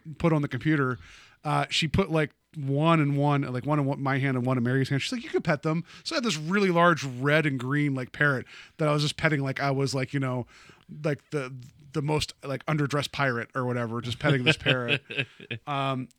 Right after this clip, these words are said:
Speaker 1: yeah, it was just like, "All right, I guess I get to pet a parrot. That's, was included in the price. That's a bonus." So that was fun. But no flamingos reading.
Speaker 2: Most
Speaker 1: But I
Speaker 2: people go throughout their entire life without ever getting to pet a parrot.
Speaker 1: That's true.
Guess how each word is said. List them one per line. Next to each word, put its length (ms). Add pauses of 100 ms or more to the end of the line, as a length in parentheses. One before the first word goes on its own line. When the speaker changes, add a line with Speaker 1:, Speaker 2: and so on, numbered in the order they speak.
Speaker 1:
yeah, 240
it 60
was 220
just 180
like, 180
"All 100
right, 140
I 40
guess 200
I 60
get 120
to 60
pet 160
a 40
parrot. 380
That's, 340
was 220
included 320
in 80
the 80
price. 560
That's 180
a 40
bonus." 480 (600)
So 240
that 180
was 140
fun. 320 (100)
But 100
no 140
flamingos 480
reading. 300
Speaker 2:
Most 160
Speaker 1:
But 80
I 20
Speaker 2:
people 240
go 160
throughout 280
their 120
entire 320
life 240
without 240
ever 140
getting 240
to 60
pet 180
a 20
parrot. 360
Speaker 1:
That's 260
true. 400